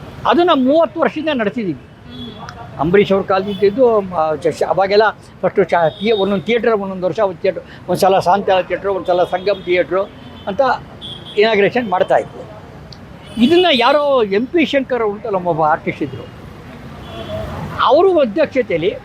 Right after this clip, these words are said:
Speaker 1: ಬೋರೇಗೌಡ ಅನ್ನೋರು ಅವರ ದಸರಾ ವಿಶೇಷಾಧಿಕಾರಿಗಳು,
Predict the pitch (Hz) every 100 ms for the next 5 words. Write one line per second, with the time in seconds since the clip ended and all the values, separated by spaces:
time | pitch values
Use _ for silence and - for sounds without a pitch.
0 | - - - 220 294 311 302 262 262 262
1 | 247 226 233 220 202 214 190 - - -
2 | 151 214 233 190 - 208 190 175 170 160
3 | 139 127 110 113 208